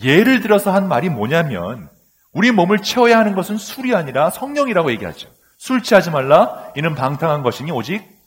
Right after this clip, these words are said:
성령의 충만을 받아." 하나님의 영으로 우리를 채우라라는 말입니다. 이 말씀은 유치하게 술을 먹는 게 죄니 아니니, 어디까지 먹어야 죄냐 아니니, 어디까지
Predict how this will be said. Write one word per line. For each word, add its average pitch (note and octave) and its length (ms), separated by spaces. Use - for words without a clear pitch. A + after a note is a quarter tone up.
성령의 F#3 640
충만을 C4 400
받아." A#2+ 140
하나님의 G3+ 760
영으로 G3 360
우리를 D3+ 420
채우라라는 D#3+ 600
말입니다. F#2+ 460
이 D#3 100
말씀은 G3 460
유치하게 F3 420
술을 G3 260
먹는 D3 280
게 D#3 120
죄니 D3+ 400
아니니, C#3 480
어디까지 E3 520
먹어야 D3 520
죄냐 D#3 340
아니니, B2+ 200
어디까지 D#3 520